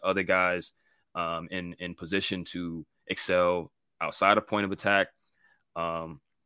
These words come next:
the, just the, the plays that he made in the open court, guarding guys ninety-four feet and just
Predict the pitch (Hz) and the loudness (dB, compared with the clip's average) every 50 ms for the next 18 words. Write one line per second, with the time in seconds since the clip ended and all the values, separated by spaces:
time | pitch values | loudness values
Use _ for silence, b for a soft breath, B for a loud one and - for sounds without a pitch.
0 | _ _ _ _ _ _ _ _ _ - 87 92 87 85 80 76 78 101 101 - | _ _ _ _ _ _ _ _ _ -8 -6 -4 -4 -4 -4 -6 -6 -6 -4 -2
1 | - 110 - - _ - - 101 - - 113 113 107 104 98 104 110 101 95 95 | -2 -2 -2 -4 _ -4 -4 -2 2 4 6 6 6 6 4 2 0 0 0 0
2 | 95 98 98 98 92 90 - - 98 87 90 85 - - - 107 107 104 90 - | 2 2 2 0 -2 -4 -4 -4 -4 -4 -6 -8 -12 -6 0 2 2 2 2 0
3 | 82 87 98 98 92 95 95 92 92 92 95 92 92 - - 87 85 - - 107 | 0 0 0 2 2 4 4 4 2 0 -2 -4 -4 -4 -6 -6 -6 -4 -2 -2
4 | 104 95 85 82 78 82 - - | -2 -2 -2 -6 -8 -8 -10 -12